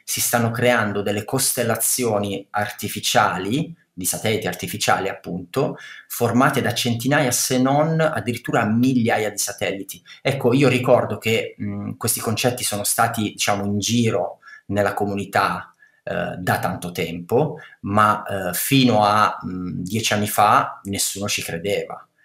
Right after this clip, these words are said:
E quello che sembrava, diciamo, incredibile fino a dieci anni fa,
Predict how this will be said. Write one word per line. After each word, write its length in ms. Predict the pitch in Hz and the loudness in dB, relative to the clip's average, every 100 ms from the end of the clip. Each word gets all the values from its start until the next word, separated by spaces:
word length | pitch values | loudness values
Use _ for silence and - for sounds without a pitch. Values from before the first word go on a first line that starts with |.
| _ _ _ - | _ _ _ 0
E 240 | 117 113 | 2 4
quello 240 | 160 160 | 6 6
che 100 | 160 | 6
sembrava, 640 | 123 113 107 107 107 107 - | 4 2 2 2 6 4 4
diciamo, 360 | - - 101 98 | 0 0 0 0
incredibile 840 | 123 117 - 120 110 123 90 92 90 | -2 -4 -2 0 2 2 0 -4 -4
fino 200 | 101 98 | -4 -6
a 40 | |
dieci 240 | 95 98 | -4 -4
anni 160 | 98 113 | 0 0
fa, 560 | 131 104 110 151 - | 2 2 4 2 -4